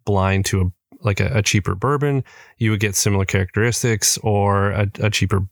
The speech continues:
single malt blend, you would get similar characteristics. Like, it kinda morphs. It's pretty adaptive for a,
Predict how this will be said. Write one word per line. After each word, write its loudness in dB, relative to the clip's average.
single 2
malt 0
blend, 0
you 2
would -2
get -2
similar 0
characteristics. 0
Like, 0
it -6
kinda 0
morphs. 0
It's -20
pretty 0
adaptive 0
for 0
a, -2